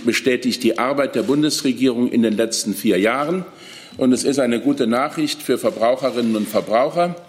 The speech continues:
für die Bürger in unserem Land, weil im letzten Jahr die Realeinkommen gestiegen sind, die Löhne sind gestiegen, die Renten sind gestiegen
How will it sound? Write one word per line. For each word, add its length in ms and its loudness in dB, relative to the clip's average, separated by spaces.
für 80 0
die 80 4
Bürger 360 2
in 120 0
unserem 360 2
Land, 460 0
weil 200 2
im 120 0
letzten 460 0
Jahr 420 2
die 160 -2
Realeinkommen 920 0
gestiegen 420 0
sind, 220 2
die 80 0
Löhne 260 2
sind 240 0
gestiegen, 540 0
die 80 2
Renten 360 0
sind 260 0
gestiegen 560 2